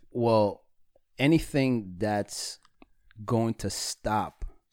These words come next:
the program of God, right? 'Cause there's a particular mission. There, there's a, there's a goal. If you're trying to go against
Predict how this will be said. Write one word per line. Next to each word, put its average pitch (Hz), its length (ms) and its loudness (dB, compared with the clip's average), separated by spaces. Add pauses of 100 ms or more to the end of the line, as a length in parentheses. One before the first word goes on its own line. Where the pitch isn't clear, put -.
(840)
the 90 120 -6
program 95 1000 -2 (560)
of 87 180 -8
God, 82 360 -10 (1000)
right? 92 300 -6 (800)
'Cause 92 400 -4 (840)
there's 113 260 0
a 113 80 -2
particular 107 480 -4
mission. 95 380 -4
There, 98 220 -2
there's 98 240 -6
a, 95 120 -6 (120)
there's 104 220 -4
a 101 60 -2
goal. 90 600 -6 (320)
If - 160 -6
you're 139 120 0
trying 123 440 -6
to 87 360 -10 (520)
go 120 280 4
against 98 760 -4